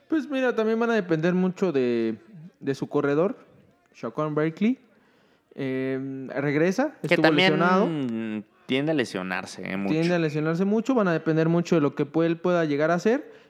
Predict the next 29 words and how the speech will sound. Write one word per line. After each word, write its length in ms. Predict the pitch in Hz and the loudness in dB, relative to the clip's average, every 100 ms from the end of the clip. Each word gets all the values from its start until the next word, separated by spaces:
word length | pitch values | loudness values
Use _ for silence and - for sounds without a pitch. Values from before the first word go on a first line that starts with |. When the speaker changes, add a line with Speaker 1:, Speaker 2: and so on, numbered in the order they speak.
| _ | _
Speaker 1:
Y 120 | 156 | -4
pues 200 | 147 147 143 | 0 0 2
bueno, 260 | 196 180 | 0 0
su 140 | 143 127 | -4 -4
coordinador, 960 | 135 131 135 139 147 175 180 147 120 _ | -2 -2 -4 -4 -2 0 0 -2 -6 _
nada, 840 | 120 131 147 165 156 135 117 117 _ _ _ _ | -6 -4 -2 -4 -6 -6 -8 -12 _ _ _ _
nada 540 | - 135 139 160 165 147 | -20 -10 -6 -2 -2 0
grato 420 | 151 175 170 175 | 2 2 2 2
para 220 | 156 139 | 2 2
nosotros, 560 | 143 147 165 175 233 220 | 0 -2 -6 -4 -6 -6
que 180 | - 127 | -6 -6
es 160 | 127 110 | -8 -16
Jason 340 | 110 127 135 117 | -14 -14 -14 -10
Garrett, 360 | 131 160 147 | -8 -8 -10
el, 440 | - 117 107 107 101 | -8 -8 -8 -10 -14
eh, 180 | - - - 143 | -18 -20 -20 4
Speaker 2:
Jason 300 | 175 170 180 | 4 6 4
Garrett 240 | 175 - | 6 6
Speaker 1:
coordinador 220 | 139 135 120 | 2 2 2
de 60 | |
Speaker 2:
continúa 420 | 113 - 135 147 151 | 4 2 4 2 2
como 60 | 135 | -2
Speaker 1:
ofensivo. 260 | 123 147 120 | -2 -2 0
Speaker 2:
coordinador 680 | 110 110 113 117 120 123 | 0 0 2 4 6 4
ofensivo 540 | 120 120 110 - 127 120 | 2 0 -4 2 6 6
ahí 160 | 117 | 6
en 220 | 117 113 113 | 2 2 2
Nueva 160 | 123 | 4
York. 400 | 160 196 240 - | 6 6 4 -2